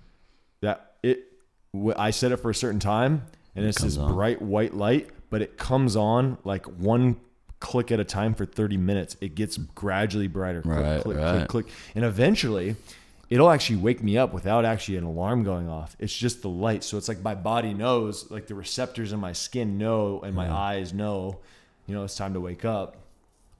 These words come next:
Speaker 1: which is cool 'cause you're simulating a sunrise, which is, like, the natural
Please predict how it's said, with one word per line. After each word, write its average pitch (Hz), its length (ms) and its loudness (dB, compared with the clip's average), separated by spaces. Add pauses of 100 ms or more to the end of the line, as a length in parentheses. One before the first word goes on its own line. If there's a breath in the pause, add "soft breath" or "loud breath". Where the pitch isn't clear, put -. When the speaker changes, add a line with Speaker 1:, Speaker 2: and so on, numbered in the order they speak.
(140)
Speaker 1:
which 104 200 -8
is 87 80 -10
cool 139 200 2
'cause 110 140 -8
you're 101 80 -6
simulating 107 560 -2
a 90 60 -6
sunrise, 101 460 -2
which 90 200 -6
is, 85 100 -6
like, 90 240 -4 (360 loud breath)
the 104 100 -4
natural 95 680 -4